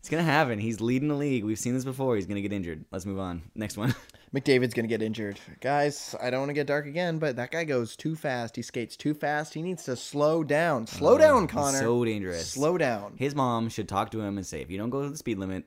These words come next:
Speaker 1: I'm taking the keys away."
Speaker 2: That's right. The
Speaker 1: He's
Speaker 2: ref
Speaker 1: going
Speaker 2: should
Speaker 1: too
Speaker 2: give him a
Speaker 1: fast.
Speaker 2: ticket. Speeding
Speaker 1: Yeah,
Speaker 2: ticket,
Speaker 1: speeding
Speaker 2: Connor
Speaker 1: ticket. He's
Speaker 2: McDavid.
Speaker 1: going too fast, dude. Look at Pavel Bure. That's all I'm gonna say. Connor McDavid, slow down.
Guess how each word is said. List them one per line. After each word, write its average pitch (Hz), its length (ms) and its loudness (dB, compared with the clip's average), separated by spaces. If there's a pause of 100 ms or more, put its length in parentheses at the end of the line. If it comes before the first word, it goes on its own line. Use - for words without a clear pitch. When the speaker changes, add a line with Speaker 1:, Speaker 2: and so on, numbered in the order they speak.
Speaker 1:
I'm 69 120 -12
taking 80 220 -8
the 98 60 -4
keys 82 220 -6
away." 57 180 -12
Speaker 2:
That's 107 220 -8
right. 107 220 -8
The 113 120 -6
Speaker 1:
He's 107 80 -4
Speaker 2:
ref 131 140 2
Speaker 1:
going 98 120 -2
Speaker 2:
should 98 140 -4
Speaker 1:
too - 60 -8
Speaker 2:
give - 80 -2
him 117 60 -4
a 117 40 0
Speaker 1:
fast. 117 120 -2
Speaker 2:
ticket. 120 300 -4
Speeding 202 280 2
Speaker 1:
Yeah, 160 60 2
Speaker 2:
ticket, 156 240 4
Speaker 1:
speeding 135 200 4
Speaker 2:
Connor 120 160 2
Speaker 1:
ticket. 170 140 0
He's 170 100 2
Speaker 2:
McDavid. 156 60 0
Speaker 1:
going 123 120 4
too 135 120 -2
fast, 127 340 2
dude. 123 300 2 (500)
Look 107 160 -2
at 113 60 -4
Pavel 120 240 2
Bure. 95 300 0 (1200)
That's - 140 -12
all 90 80 -2
I'm 87 60 -4
gonna 87 100 -6
say. 80 260 -8 (760)
Connor 98 220 -6
McDavid, 98 360 -4
slow 101 180 0
down. 98 340 -2